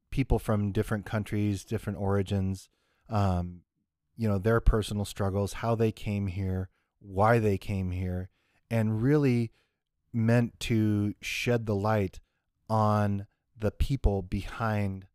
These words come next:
the chefs, the people behind the cuisine, the people that are making your food that you're eating on a daily basis, whether it be freaking McDonald's or, you know,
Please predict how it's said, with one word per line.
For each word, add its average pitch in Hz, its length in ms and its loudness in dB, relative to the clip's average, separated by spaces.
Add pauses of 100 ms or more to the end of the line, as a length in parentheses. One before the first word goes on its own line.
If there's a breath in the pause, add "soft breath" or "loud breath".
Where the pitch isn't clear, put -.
(200)
the 98 140 -6
chefs, - 540 -6
the 110 100 -6
people 131 320 0
behind 107 580 -4
the 98 60 -2
cuisine, 101 560 -2 (320 soft breath)
the 110 100 -8
people 131 360 -2
that 113 240 2 (240 soft breath)
are 110 180 -4
making 110 460 0
your 110 320 4
food 110 380 0
that 101 120 0
you're 117 240 2
eating 104 320 0
on 98 160 -2
a 98 80 -2
daily 107 320 2
basis, 107 580 0 (300)
whether 101 380 2
it 104 160 2
be 101 420 -2 (100)
freaking 101 300 -4
McDonald's 113 880 -2 (500)
or, 95 640 0 (400)
you 107 160 -2
know, 95 180 -2